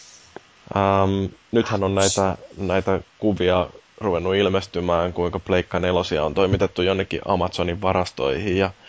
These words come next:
olisi kiva tietää, että mitä kuuluu Suomen toimituksille, että joko niitä on tänne ruvennut ilmestymään, ilmeisesti kolmastoista päivä kuitenkin media pääsee jo käsiksi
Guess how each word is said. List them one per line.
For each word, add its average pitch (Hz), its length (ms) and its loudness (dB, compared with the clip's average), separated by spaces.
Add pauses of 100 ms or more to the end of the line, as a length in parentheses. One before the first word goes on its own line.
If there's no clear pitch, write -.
(600)
olisi 113 220 0
kiva 107 220 2
tietää, 95 480 2
että 98 260 -4
mitä 101 260 -6
kuuluu 98 340 2
Suomen 92 380 0
toimituksille, 80 760 -2
että 82 180 -2
joko 87 200 0
niitä 87 320 0
on 87 160 0
tänne 90 280 0
ruvennut 90 360 -2
ilmestymään, 85 840 -2 (420)
ilmeisesti 95 640 -2
kolmastoista 98 600 -2
päivä 92 300 0
kuitenkin 92 680 -2 (380)
media 95 580 2
pääsee 80 400 0
jo 80 100 0
käsiksi 80 500 -6